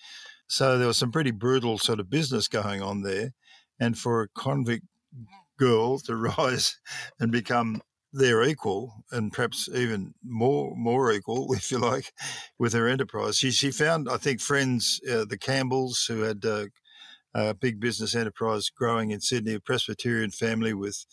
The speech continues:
very strong connections to the church and to the London Missionary Society. They were befriended her, and they joined her in starting the, uh, Bank of New South Wales. It was begun in her home, actually, and that grew, of course, into Westpac.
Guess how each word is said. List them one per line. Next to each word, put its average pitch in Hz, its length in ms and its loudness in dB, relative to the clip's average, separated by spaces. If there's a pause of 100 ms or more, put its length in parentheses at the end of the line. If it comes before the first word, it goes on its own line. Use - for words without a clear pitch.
(480)
very 120 180 4
strong 120 380 2
connections 113 540 0
to 113 80 -4
the 101 120 -4
church 113 460 0
and 107 140 -2
to 107 80 -8
the 107 100 0
London 107 340 0
Missionary 110 400 0
Society. 107 560 0
They 113 220 0
were 104 260 0 (400)
befriended 117 460 2
her, 113 100 2
and 110 300 0
they 123 340 0
joined 113 380 0
her 107 200 0
in 101 220 -4
starting 107 500 -4
the, 101 300 -2 (600)
uh, 107 120 2
Bank 120 280 0
of 104 100 -4
New 110 140 -2
South 107 340 0
Wales. 113 480 0
It 120 60 -4
was 107 140 -6
begun 110 320 -2
in 110 160 0
her 107 280 2
home, 117 460 0
actually, 110 540 -6 (500)
and 117 100 4
that 110 80 2
grew, 110 220 0
of 98 60 -10
course, 110 280 -2
into 101 180 -4
Westpac. 107 640 -2